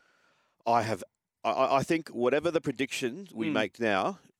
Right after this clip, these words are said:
Speaker 1: record it and listen back in ten
Speaker 2: <laughs>
Speaker 1: years' time and laugh.
Speaker 2: Yep.
Speaker 1: Because w-, I, I just don't, I, I find it very hard. What I hope it is going to be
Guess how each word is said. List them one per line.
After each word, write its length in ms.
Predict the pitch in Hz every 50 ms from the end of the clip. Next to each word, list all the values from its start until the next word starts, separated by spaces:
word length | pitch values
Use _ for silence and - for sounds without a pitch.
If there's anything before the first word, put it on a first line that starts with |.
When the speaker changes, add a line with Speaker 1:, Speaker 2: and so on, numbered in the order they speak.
| _ _
Speaker 1:
record 380 | 101 107 - - 135 127 123 117
it 180 | 113 - - - -
and 140 | 107 104
listen 180 | 110 107 107 107
back 180 | 101 101 101 -
in 80 | 117 156
ten 160 | - 110 98
Speaker 2:
<laughs> 0 |
Speaker 1:
years' 160 | 101 98 -
time 160 | - 104 92 90
and 80 | 87
laugh. 340 | 87 87 82 73 73 - - - - - _ -
Speaker 2:
Yep. 180 | 117 131 117
Speaker 1:
Because 240 | - 135 120 110 - -
w-, 140 | - 113 110 - _ _ -
I, 200 | 113 - 120 131
I 40 | 131
just 180 | 139 139 -
don't, 220 | - 147 131 131 - - - _
I, 240 | - - - 113 110 -
I 80 | 117 107
find 220 | 90 120 120 117
it 60 | 95 87
very 320 | 87 98 120 120 123 113
hard. 340 | 98 110 104 98 92 90 90 - - - - _
What 160 | - 139 175
I 120 | 190 185 175
hope 320 | 127 143 151 156 165 -
it 80 | 147 113
is 160 | 117 117 -
going 180 | - 117 104 104
to 80 | 107 95
be 420 | 82 98 90 90 110 143 160 160